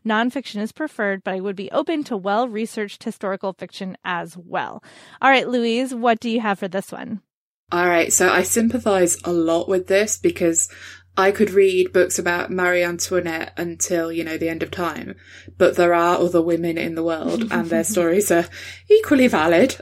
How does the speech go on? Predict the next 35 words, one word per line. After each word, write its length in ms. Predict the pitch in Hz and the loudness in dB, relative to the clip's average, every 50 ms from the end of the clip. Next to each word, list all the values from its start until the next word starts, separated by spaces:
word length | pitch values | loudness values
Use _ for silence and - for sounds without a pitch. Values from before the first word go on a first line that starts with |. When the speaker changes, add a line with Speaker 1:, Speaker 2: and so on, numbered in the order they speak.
| - | -2
Speaker 2:
Uh, 440 | - 180 190 175 196 180 185 190 185 - - - - - - - _ _ _ _ _ _ - | 2 2 4 4 6 6 4 4 2 0 -10 -20 -18 -18 -18 -20 _ _ _ _ _ _ -4
so, 280 | - - 269 247 233 | 0 2 4 4 4
yeah, 360 | 233 233 - 254 233 196 - - | 4 4 4 4 4 4 2 4
I 200 | - 240 285 339 | 4 4 6 6
have 220 | 330 294 311 - | 4 4 2 2
gone 260 | - 269 240 220 220 220 | 2 2 2 2 0 -4
for 500 | - - 233 220 220 220 220 220 202 - | -4 0 2 4 4 4 4 4 2 -2
The 460 | - - 226 220 214 214 214 214 - | -2 -4 -4 -2 -2 -2 -2 -2 -2
Wife's 720 | 185 180 202 214 233 262 269 - - - - - - - - | -2 -2 -2 -2 0 -2 -2 -4 -4 -4 -4 -4 -4 -6 -6
Tale 560 | - - - 254 247 233 208 185 180 175 175 - - - - - - - - | -6 -4 -2 0 0 2 2 2 0 -2 -4 -10 -18 -20 -18 -18 -16 -8 -2
by 400 | - 185 180 175 175 175 180 - - _ _ _ _ - | 2 2 4 4 2 2 0 -4 -8 _ _ _ _ 2
Ida 520 | 190 190 196 202 208 208 202 208 208 - | 4 6 6 6 6 6 6 4 4 4
Ida 180 | 214 202 196 185 | 2 2 4 2
Mariam, 760 | 185 190 190 185 185 170 160 160 160 - - 196 196 196 _ _ _ _ _ _ _ _ - | 0 0 0 0 0 -2 -2 -4 -6 -8 -6 -8 -8 -12 _ _ _ _ _ _ _ _ 2
and 640 | 185 190 190 196 196 196 196 196 202 196 190 - - - | 4 4 6 6 4 4 2 2 0 -2 -6 -8 -4 0
it 240 | - 233 233 233 - | 2 2 2 2 2
is 400 | 240 233 233 226 226 226 - - _ _ _ _ _ _ _ _ _ _ _ _ _ - | 2 2 4 4 2 2 0 -2 _ _ _ _ _ _ _ _ _ _ _ _ _ 2
a 100 | 214 208 | 2 2
really 720 | 190 185 208 247 277 294 294 302 294 285 277 277 - - - | 2 2 4 6 6 6 6 6 4 4 2 0 0 4 6
interesting 800 | 233 240 233 247 233 - - 254 240 226 - - 247 233 220 | 6 6 6 4 0 -2 -2 -4 -2 -2 -2 -2 0 0 2
book 200 | 208 226 - - | 2 2 2 2
that 120 | 190 - - | 0 -2 -2
kind 240 | - 240 233 226 | -2 0 2 2
of 60 | 226 214 | 2 2
spins 460 | - - - 262 262 254 254 233 240 | 0 -2 2 2 2 2 2 2 2
your 120 | 240 226 | 2 0
question 400 | 226 - 220 208 - - 202 202 | 2 0 0 0 2 0 0 0
into 200 | 202 196 - - | 0 -2 -2 -2
a 60 | 208 | 2
little 200 | 208 220 220 220 | 2 4 2 4
bit 120 | 214 220 214 | 2 2 2
of 80 | 202 | 2
a 60 | 202 196 | 2 2
different 320 | 214 208 - 214 208 220 | 0 0 0 -4 -4 -2
area, 480 | 202 196 180 170 160 - - - - | -2 -2 -2 -2 -4 -4 -4 -6 -6